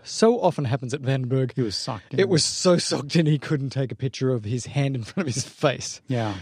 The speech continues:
Speaker 1: Which is a bit upsetting.
Speaker 2: Yeah, the, the images that were streamed by SpaceX were pretty, like, you couldn't see anything until the rocket got, like, about a thousand feet up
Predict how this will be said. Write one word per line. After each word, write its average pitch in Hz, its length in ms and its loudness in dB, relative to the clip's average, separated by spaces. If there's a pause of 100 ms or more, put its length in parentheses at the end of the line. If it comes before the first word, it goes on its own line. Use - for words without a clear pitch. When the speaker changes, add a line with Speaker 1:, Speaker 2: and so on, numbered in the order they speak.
(160)
Speaker 1:
Which 254 240 6
is 180 100 4
a 143 40 -2
bit 135 120 2
upsetting. 131 400 -4 (360)
Speaker 2:
Yeah, 123 240 0
the, 127 240 -4
the 135 220 -4
images 139 500 2
that 123 160 0
were 117 360 -4 (160)
streamed 147 560 2
by 107 380 0 (180)
SpaceX 131 560 -2
were 113 240 -2 (100)
pretty, 135 300 -2
like, 117 340 -4
you 131 60 -8
couldn't 143 240 2
see 127 200 0
anything 143 380 4
until 127 300 2
the 120 80 2
rocket 120 360 0
got, 120 240 0 (360)
like, 127 160 -2
about 117 180 2
a 107 60 -4
thousand 123 460 -2
feet 117 220 -2
up 113 220 0